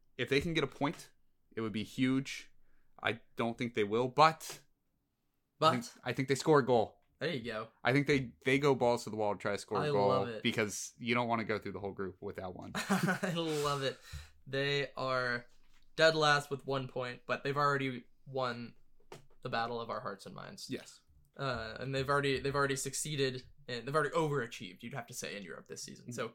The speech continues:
Speaker 2: good, good on them. Molde, and Djurgårdens battle it out for the top of the group in Norway. The league is gone for Djurgårdens.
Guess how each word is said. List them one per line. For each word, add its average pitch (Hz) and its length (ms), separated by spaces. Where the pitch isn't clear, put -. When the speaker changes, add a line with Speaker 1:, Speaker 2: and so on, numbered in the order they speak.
Speaker 2:
good, 135 260
good 143 120
on 110 120
them. 73 100
Molde, 160 480
and 143 240
Djurgårdens 135 920
battle 139 280
it 131 80
out 131 200
for 139 60
the 131 60
top 131 400
of 135 180
the 139 120
group 156 500
in 135 260
Norway. 147 840
The 147 100
league 151 260
is 147 80
gone 143 340
for 143 100
Djurgårdens. 123 720